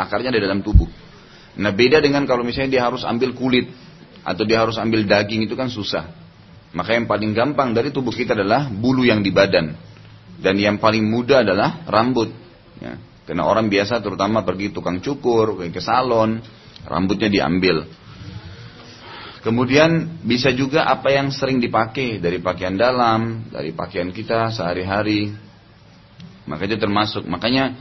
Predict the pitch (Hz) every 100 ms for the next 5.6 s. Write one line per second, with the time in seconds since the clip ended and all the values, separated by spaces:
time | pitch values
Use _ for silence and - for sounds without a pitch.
0 | - - - 101 120 127 120 113 113 110
1 | 113 107 113 113 110 120 143 - - 95
2 | 107 113 127 - - - - 78 107 -
3 | - - 92 95 92 90 87 92 101 127
4 | 247 - - - - 82 95 98 107 107
5 | 98 92 87 90 - 131